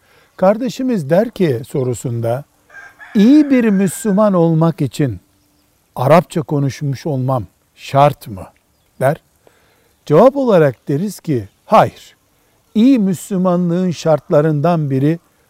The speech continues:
Arapça konuşmak değildir. Dünyada üç bin kadar dil var.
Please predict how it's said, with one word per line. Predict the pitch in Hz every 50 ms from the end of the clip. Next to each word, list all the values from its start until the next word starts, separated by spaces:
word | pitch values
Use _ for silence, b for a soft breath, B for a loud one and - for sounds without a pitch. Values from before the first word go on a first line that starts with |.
| _ _ _ -
Arapça | 135 143 175 190 - - - 165
konuşmak | - 170 156 147 139 - - 160 165 185 175 165 _ 170
değildir. | 185 240 285 285 226 131 104 117 - - - - - - _ - - - - - - - - - - -
Dünyada | 156 180 214 226 233 233 226 226 226 196 233 226 220 214 202 - _ _ -
üç | 254 254 220 - -
bin | 220 185 147 139 180 226 240 226 196 175
kadar | - 165 151 143 165 175 190 190 165 135 120
dil | 175 202 180 131
var. | 101 90 80 - - -